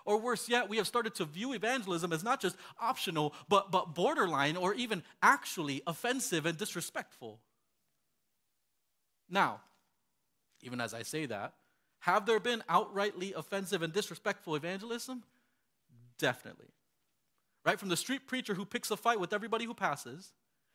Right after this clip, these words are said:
to the sidewalk missionary who won't let you pass until you've taken a tract, to the person who waits until an airplane ride to, to corner someone into talking about what they believe, there are many examples of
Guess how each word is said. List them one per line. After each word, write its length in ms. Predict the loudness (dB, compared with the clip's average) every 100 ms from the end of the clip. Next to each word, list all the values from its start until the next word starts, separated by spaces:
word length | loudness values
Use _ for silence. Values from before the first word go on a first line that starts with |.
| -20 -8
to 100 | -4
the 120 | -2
sidewalk 480 | 0 0 2 0 0
missionary 380 | -4 -2 -2 0
who 60 |
won't 200 | 0 2
let 180 | 0 -2
you 100 | -4
pass 340 | 0 2 2
until 180 | -2 -10
you've 100 | -10
taken 240 | -8 -8 -8
a 60 |
tract, 460 | -6 -6 -6 -10 _ _ _ _ _ _ _ _ _ _
to 80 | -20
the 60 | -10
person 340 | -8 -6 -6
who 280 | -6 -6 -6
waits 260 | -6 -6 -4
until 240 | -8 -8
an 80 | -6
airplane 380 | -6 -8 -10 -4
ride 240 | -4 -4
to, 180 | -10 -14
to 120 | -16 -16
corner 340 | -12 -8 -6
someone 380 | -8 -8 -8 -10
into 200 | -12 -14
talking 380 | -10 -10 -10 -10
about 260 | -6 -6
what 160 | -8 -10
they 120 | -12
believe, 580 | -12 -16 -18 -18 -20 -20 -20 _ _ _ _ _ _ _ _ _ _ _ _
there 100 | -18
are 40 | -12
many 200 | -8 -8
examples 600 | -8 -10 -10 -8 -10 -10
of 140 | -14